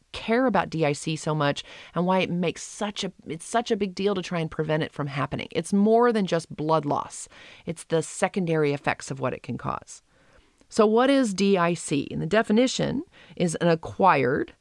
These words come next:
meaning it develops. You don't, you're not born with it. It develops in response to something. It's an acquired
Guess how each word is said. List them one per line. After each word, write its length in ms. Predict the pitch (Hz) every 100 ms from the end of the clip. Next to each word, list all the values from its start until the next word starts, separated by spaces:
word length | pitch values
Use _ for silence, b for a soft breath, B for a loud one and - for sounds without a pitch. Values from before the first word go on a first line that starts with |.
| _ _ _ _ -
meaning 300 | 175 170 165
it 200 | 180 160
develops. 680 | 190 170 175 147 147 - -
You 80 |
don't, 200 | 165 160
you're 100 | 156
not 220 | 175 175 151
born 340 | 175 165 151
with 180 | 135 -
it. 220 | 180 220
It 140 | 147
develops 500 | 151 147 180 170 -
in 80 | 160
response 540 | 170 - - 170 - -
to 100 | 147
something. 460 | - - - - B B B
It's 160 | 160
an 60 | 160
acquired 760 | 147 - - 180 208 226 240